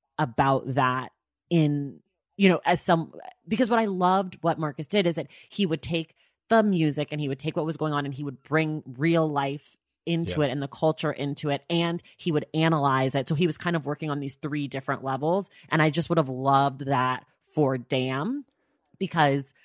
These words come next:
Speaker 1: I think that that religious aspect, especially when we look at the subtitle, which is how Kendrick Lamar ignited the soul of Black America, I think that there is a lot of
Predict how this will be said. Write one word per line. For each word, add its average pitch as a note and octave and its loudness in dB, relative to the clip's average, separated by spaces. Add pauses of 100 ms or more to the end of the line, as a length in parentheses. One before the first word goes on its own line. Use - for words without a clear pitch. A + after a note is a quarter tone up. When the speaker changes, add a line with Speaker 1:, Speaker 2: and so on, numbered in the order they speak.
(280)
Speaker 1:
I D3+ 2
think D#3+ -4 (180)
that D3 0 (320)
that C#3+ 0
religious D3 0
aspect, - -4
especially D#3 2
when D3+ 4
we D3+ 2
look C#3 -4
at - -6
the C3+ -2
subtitle, C3 2
which B2+ -4
is C#3 -6
how C#3+ 0
Kendrick C#3+ -4
Lamar C3+ 0
ignited C3+ -4
the C#3 -6
soul C3 0
of C3 -6
Black B2+ -4
America, E3 2 (320)
I E3 4
think F3 -4
that - -2
there D3+ -2
is D#3+ 2
a D#3 2
lot C3 0 (560)
of C#3 2